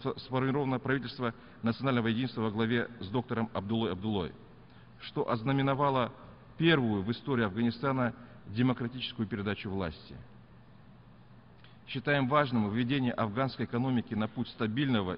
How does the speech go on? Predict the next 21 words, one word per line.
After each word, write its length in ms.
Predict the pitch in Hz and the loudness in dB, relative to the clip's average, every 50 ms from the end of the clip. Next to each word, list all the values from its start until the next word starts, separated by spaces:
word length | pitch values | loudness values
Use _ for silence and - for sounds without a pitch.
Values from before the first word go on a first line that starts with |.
| - | -2
и 80 | - 117 | 0 0
устойчивого 600 | 120 113 113 - - 147 135 - - 120 104 104 | 0 0 0 -2 -2 -2 -2 0 0 0 0 0
развития, 520 | 107 107 101 107 113 101 - - 80 71 76 - - - - - - - - - - - | 0 0 0 0 0 -2 -2 -4 -8 -8 -10 -12 -18 -20 -20 -20 -20 -20 -20 -20 -18 -16
что 240 | - - - 139 | -6 0 2 4
имеет 260 | 135 143 147 139 113 139 | 4 4 4 2 0 0
решающее 600 | 131 131 - - 165 151 143 135 123 - 131 117 | 0 0 0 2 2 4 4 4 2 2 0 0
значение 640 | 98 113 117 113 - 147 147 139 135 127 117 90 | 2 0 0 0 0 -2 0 0 2 2 0 0
в 80 | 87 87 | -2 -2
борьбе 360 | 107 117 117 113 120 120 113 | 0 0 0 2 2 2 0
с 40 | 107 | 0
терроризмом 600 | - - 113 107 110 131 127 120 123 117 107 104 - - - - - - - | -2 -2 -2 0 0 0 2 2 2 2 2 0 -4 -10 -18 -20 -20 -6 0
и 80 | - 120 | 4 4
незаконным 500 | 117 104 117 117 - 127 113 107 107 104 | 4 4 2 0 0 0 2 2 2 2
оборотом 460 | 101 101 110 107 98 - 104 101 - - - - - - - | 0 0 0 -2 -2 -2 -4 -4 -4 -8 -14 -20 -12 -4 0
наркотиков. 640 | 107 110 113 - 110 101 92 - - - - - - - - - - - - - - - - - - - - - - - - | 0 0 0 -2 -4 -4 -4 -6 -10 -12 -12 -14 -14 -16 -20 -20 -20 -20 -20 -20 -20 -20 -20 -20 -20 -20 -20 -20 -20 -4 -2
Призываем 500 | 131 127 113 120 139 143 151 147 139 135 | 0 0 2 2 2 4 4 4 4 4
международное 540 | 135 135 123 123 139 147 147 127 127 127 120 | 2 2 0 0 0 0 0 0 0 -2 -2
сообщество 400 | - 151 135 113 - - 127 113 | -2 -4 -4 -4 -4 -2 -2 0
в 60 | 113 | 0
лице 300 | 127 123 - - 143 127 | 0 -2 0 0 0 0
доноров 440 | 107 98 131 139 135 127 107 95 | 0 2 2 2 2 2 0 -2